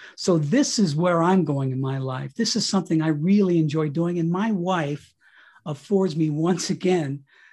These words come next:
the ability to be able to be a self-published writer. Uh, I spend money on this. Uh, my books get read. I get on podcasts like yours, Ron.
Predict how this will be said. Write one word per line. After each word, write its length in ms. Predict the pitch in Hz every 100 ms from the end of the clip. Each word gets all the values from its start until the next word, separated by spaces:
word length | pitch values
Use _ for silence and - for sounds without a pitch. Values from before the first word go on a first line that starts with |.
| _
the 100 | 151
ability 440 | 143 135 175 180 180
to 100 | 151
be 240 | 139 156
able 140 | 180 170
to 60 |
be 200 | 156 165
a 60 | 175
self-published 720 | - 170 156 - 170 151 -
writer. 400 | - 151 165 196 - _ _ _
Uh, 460 | - 143 139 131 135
I 380 | - 139 139 139 135 _ -
spend 420 | - - 147 143
money 260 | 151 180
on 200 | 185 180
this. 380 | 180 196 240 - - _ _ -
Uh, 240 | 147 135
my 200 | 131 139
books 320 | 135 151 156
get 240 | - 151 151
read. 340 | 156 156 208
I 120 | 190
get 220 | 143 151 147
on 180 | 143
podcasts 680 | 143 - 151 151 - 151 165
like 220 | 156 135
yours, 300 | 156 156 160
Ron. 440 | 147 156 156 190